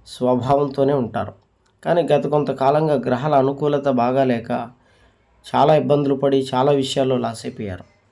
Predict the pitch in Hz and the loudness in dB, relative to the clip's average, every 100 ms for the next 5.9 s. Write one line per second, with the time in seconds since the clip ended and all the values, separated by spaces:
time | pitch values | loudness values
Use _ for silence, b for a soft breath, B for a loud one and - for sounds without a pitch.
0 | _ _ _ 151 160 143 277 165 165 147 | _ _ _ -2 2 4 4 4 2 0
1 | 139 139 151 - 156 139 139 147 135 135 | 0 -2 -2 -4 -4 -2 -2 -4 -4 -4
2 | 131 175 _ _ _ _ _ _ _ _ | -4 -10 _ _ _ _ _ _ _ _
3 | _ _ _ _ - 135 139 165 170 147 | _ _ _ _ -6 -2 0 2 2 0
4 | 123 - - - 131 139 139 156 147 131 | -2 -10 -20 -6 -2 -2 -2 0 2 2
5 | 135 139 131 120 120 131 - 123 120 | 2 2 2 2 0 -4 -4 -6 -6